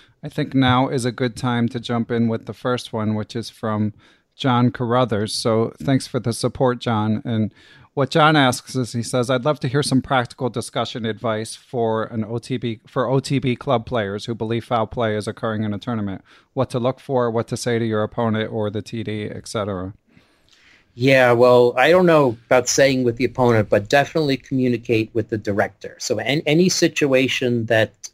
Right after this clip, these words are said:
Speaker 2: that seems to be anomalous, very first thing should be to inform the tournament staff.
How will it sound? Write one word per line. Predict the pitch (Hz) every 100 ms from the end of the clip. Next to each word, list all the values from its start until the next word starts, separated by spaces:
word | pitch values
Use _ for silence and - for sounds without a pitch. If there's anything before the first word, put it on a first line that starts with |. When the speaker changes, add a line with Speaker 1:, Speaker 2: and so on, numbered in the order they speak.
| -
Speaker 2:
that | 107 104
seems | - 123 123 117
to |
be | _ 120
anomalous, | 110 110 107 107 107 104 104 - _ _ _
very | 104 117 131
first | - 127 -
thing | - 120
should | 117 120
be | 104 113
to | 113
inform | 110 101 - 120 117
the | 110
tournament | 98 - 117 107 104 -
staff. | - - - - - -